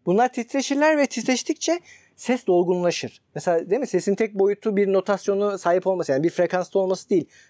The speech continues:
Tınısı var, rengi var değil mi? Bir sürü özelliği var. Şimdi bu, bunlar işte maddi bileşenleri o müzik parçasının. Soyut bir matematiksel ardardalıktan bahsetmiyoruz artık. Denklem çalmıyoruz çünkü biz müzik yapıyoruz. Müzik yaparken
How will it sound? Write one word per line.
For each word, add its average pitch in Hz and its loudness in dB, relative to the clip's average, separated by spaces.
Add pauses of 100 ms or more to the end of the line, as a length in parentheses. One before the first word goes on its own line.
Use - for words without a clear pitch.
Tınısı 160 -2
var, 180 4
rengi 156 0
var 170 2
değil 277 0
mi? 196 0
Bir 165 -4
sürü 175 0
özelliği 156 2
var. 95 -6 (420)
Şimdi 202 -2
bu, 269 0 (260)
bunlar 214 2
işte 247 -2
maddi 190 0
bileşenleri 156 0
o 120 -2 (380)
müzik 151 -6
parçasının. 135 -6 (720)
Soyut - -2
bir 208 2
matematiksel 196 0
ardardalıktan 180 0
bahsetmiyoruz 160 0
artık. - -4 (240)
Denklem 185 0
çalmıyoruz 202 0
çünkü - -12
biz 131 -10
müzik 175 0
yapıyoruz. 110 -6
Müzik 175 -4
yaparken 220 0